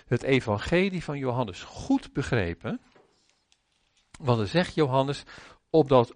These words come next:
ook gij gelooft dat Jezus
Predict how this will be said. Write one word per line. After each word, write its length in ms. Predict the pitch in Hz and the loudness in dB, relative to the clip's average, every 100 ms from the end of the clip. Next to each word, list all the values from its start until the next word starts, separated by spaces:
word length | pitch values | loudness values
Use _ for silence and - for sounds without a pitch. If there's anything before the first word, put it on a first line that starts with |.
| - | -2
ook 400 | 101 90 - - _ _ | 0 0 -4 -20 _ _
gij 500 | - - - 220 302 | -14 -4 6 6 6
gelooft 800 | 285 277 156 185 240 - - - _ _ _ _ _ | 6 8 10 10 6 -6 -18 -20 _ _ _ _ _
dat 220 | - 82 - | -10 -10 -8
Jezus 800 | 117 123 147 - 131 - - | 0 2 2 0 -6 -8 -14